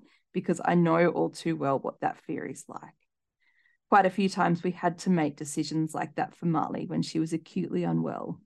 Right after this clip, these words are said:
and it's a terror I can't put into words. I know many of our listeners will know this feeling well, and for those who don't, I hope you never do. Mateo was admitted to hospital earlier this year,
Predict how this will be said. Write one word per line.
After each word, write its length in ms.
and 140
it's 160
a 40
terror 320
I 140
can't 320
put 160
into 300
words. 460
I 80
know 140
many 240
of 100
our 140
listeners 440
will 100
know 180
this 240
feeling 340
well, 380
and 160
for 100
those 280
who 100
don't, 380
I 40
hope 300
you 80
never 220
do. 280
Mateo 440
was 100
admitted 380
to 80
hospital 540
earlier 340
this 320
year, 360